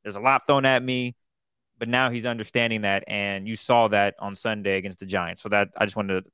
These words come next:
give another shout out. I said that on the, on our podcast on Sunday night, but just want to bring it back to those attention to, to, to those listening, because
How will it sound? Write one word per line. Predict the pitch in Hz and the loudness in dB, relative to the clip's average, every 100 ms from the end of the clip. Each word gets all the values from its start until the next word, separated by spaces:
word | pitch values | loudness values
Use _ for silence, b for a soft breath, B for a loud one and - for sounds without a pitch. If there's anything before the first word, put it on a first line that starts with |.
| _ | _
give | 104 101 | 0 0
another | 104 98 95 - | -2 -4 -6 -10
shout | - 101 98 | -4 -2 2
out. | 101 | 2
I | |
said | - 170 | 4 6
that | 151 143 | 8 6
on | 135 | 6
the, | 120 110 b b - | 4 2 b b 0
on | |
our | 113 | 2
podcast | - 131 123 123 113 | 6 6 6 2 2
on | 107 | -2
Sunday | 98 120 113 | -2 0 2
night, | 107 107 95 | 4 2 2
but | 95 98 - b b b 127 | 2 2 0 b b b -6
just | 117 | -2
want | 117 | -2
to | |
bring | 104 113 | 0 0
it | 104 | 2
back | 113 107 - | 4 2 0
to | 104 | 0
those | 110 107 | 0 0
attention | 98 113 101 98 - _ | -4 -6 -6 -10 -12 _
to, | 113 - _ | -14 -14 _
to, | 113 - | -8 -8
to | 110 | 0
those | 110 101 | 2 2
listening, | 113 104 98 | -2 -2 -8
because | 92 110 98 92 | -4 0 0 -2